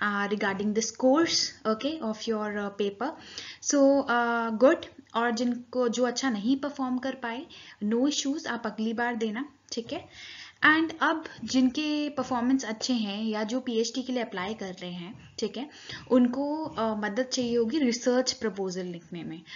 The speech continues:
So you should know how to write a research proposal because, uh, for giving P H D interviews, you'll have to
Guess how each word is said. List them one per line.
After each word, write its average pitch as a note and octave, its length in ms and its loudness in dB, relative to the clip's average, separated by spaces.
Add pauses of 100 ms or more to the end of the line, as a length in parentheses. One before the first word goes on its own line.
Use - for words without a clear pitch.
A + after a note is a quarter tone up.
(120)
So - 100 -6
you C#4+ 320 4
should C#4 280 2
know D4+ 200 6
how C4+ 120 4 (100)
to C#4 40 0
write G#3 300 0
a A3+ 140 0
research F#3+ 400 -6
proposal E3+ 500 -8 (240)
because, A3+ 360 2
uh, G#3 420 0
for A#3 180 4
giving A3+ 360 2
P G#3 200 2
H G#3 120 -4
D G3+ 80 -2
interviews, F#3+ 540 -2 (100)
you'll A3+ 200 0
have F#3 220 -6
to G#3+ 40 -2